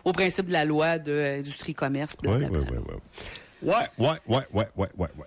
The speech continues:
Speaker 2: C'est
Speaker 1: Il n'y a pas une ligne à un moment donné qui dit, euh, que Monsieur Plante ou, euh,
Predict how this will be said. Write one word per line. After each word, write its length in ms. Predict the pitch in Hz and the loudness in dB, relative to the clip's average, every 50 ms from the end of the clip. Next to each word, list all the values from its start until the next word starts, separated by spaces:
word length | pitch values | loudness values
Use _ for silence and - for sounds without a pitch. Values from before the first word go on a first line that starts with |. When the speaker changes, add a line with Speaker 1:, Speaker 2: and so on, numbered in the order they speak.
| - | -12
Speaker 2:
C'est 280 | - - - - 170 175 | -8 -6 -2 2 2 4
Speaker 1:
Il 60 | 170 254 | 4 4
n'y 60 | 254 | 4
a 80 | 240 | 4
pas 160 | 233 285 302 285 | 4 4 2 4
une 200 | 269 240 233 233 | 2 2 2 2
ligne 160 | 269 302 294 | 2 2 2
à 60 | 233 | 2
un 20 | |
moment 260 | 220 202 196 202 190 180 | 2 2 2 2 2 2
donné 260 | 180 180 202 254 269 | 2 2 2 0 0
qui 160 | - - 196 | -2 -4 -8
dit, 340 | 165 170 180 208 226 233 220 | -6 -4 -2 0 2 2 4
euh, 500 | 185 170 156 156 151 147 147 143 143 151 151 - | 4 4 2 2 2 0 0 -2 -4 -6 -6 -2
que 180 | - 165 156 | 0 2 2
Monsieur 340 | 156 165 165 156 - 196 180 | 4 2 2 2 2 0 0
Plante 500 | - 180 170 170 180 202 214 208 196 - | 2 2 2 2 2 2 0 0 -2 -2
ou, 180 | 190 180 175 170 | -2 0 0 2
euh, 200 | 160 151 147 | 2 2 0